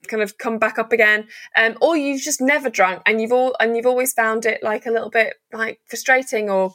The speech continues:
or anxiety in-, inducing, and then this is for you. Um, so,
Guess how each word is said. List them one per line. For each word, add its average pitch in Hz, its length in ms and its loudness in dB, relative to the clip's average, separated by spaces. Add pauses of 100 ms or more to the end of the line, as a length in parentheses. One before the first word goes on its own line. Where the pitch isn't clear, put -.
(140)
or 202 320 0
anxiety 220 800 0
in-, 196 240 -8 (220)
inducing, 185 460 0
and 196 180 -4
then 208 300 -2
this 240 300 0
is - 120 0
for - 100 -2
you. - 280 -2 (320)
Um, 214 320 0 (280)
so, - 140 2